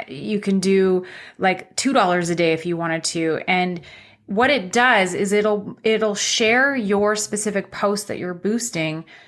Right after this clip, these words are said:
to those, to the people who follow that person or to the people that you've selected in your audience. And what I love about it is for someone like me,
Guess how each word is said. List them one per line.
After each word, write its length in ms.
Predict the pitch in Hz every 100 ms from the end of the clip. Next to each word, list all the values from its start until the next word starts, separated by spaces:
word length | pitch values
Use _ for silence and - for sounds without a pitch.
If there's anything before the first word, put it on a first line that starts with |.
| _ _ _ -
to 360 | - 254 277
those, 380 | 226 214 214 208
to 300 | - - 262
the 180 | 240 214
people 560 | 208 - 277 302 196 170
who 180 | -
follow 480 | 190 - 180 202 202
that 240 | 180 160 -
person 440 | 180 165 - -
or 80 | 170
to 260 | 175 - 254
the 100 | 208
people 340 | - 240 202
that 100 | 180
you've 140 | 180 180
selected 500 | - 180 180 185 160
in 120 | 156
your 180 | 151 -
audience. 640 | 165 156 - - - - _ - - - - - _ -
And 480 | 226 233 233 226 - - -
what 220 | 202 247
I 100 | 247
love 280 | 240 247 359
about 340 | 247 175 160
it 180 | 185 208
is 300 | 214 202 -
for 180 | - 240
someone 300 | 285 320 359
like 220 | 233 -
me, 500 | 220 254 170 165 175